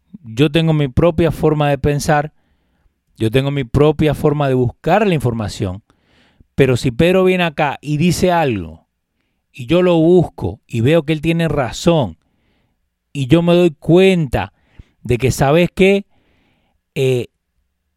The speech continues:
lo que te vienen vendiendo en la televisión hispana, en la radio,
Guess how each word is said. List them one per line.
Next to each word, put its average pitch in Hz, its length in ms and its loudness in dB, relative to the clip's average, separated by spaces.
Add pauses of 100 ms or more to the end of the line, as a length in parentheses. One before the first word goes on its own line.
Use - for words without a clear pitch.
(1120)
lo 127 180 0
que 139 120 0
te 147 220 0
vienen 190 540 2
vendiendo 180 680 2
en 165 100 0
la 151 100 2
televisión 143 600 2
hispana, 175 960 2
en 139 100 -2
la 135 140 0
radio, 156 1080 2